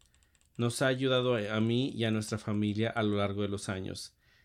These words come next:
Así que la mañana siguiente le escribí una larga nota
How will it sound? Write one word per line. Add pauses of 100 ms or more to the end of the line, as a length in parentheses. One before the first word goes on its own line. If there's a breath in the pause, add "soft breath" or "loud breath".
(180 soft breath)
Así
que
la
mañana
siguiente
le
escribí
una
larga
nota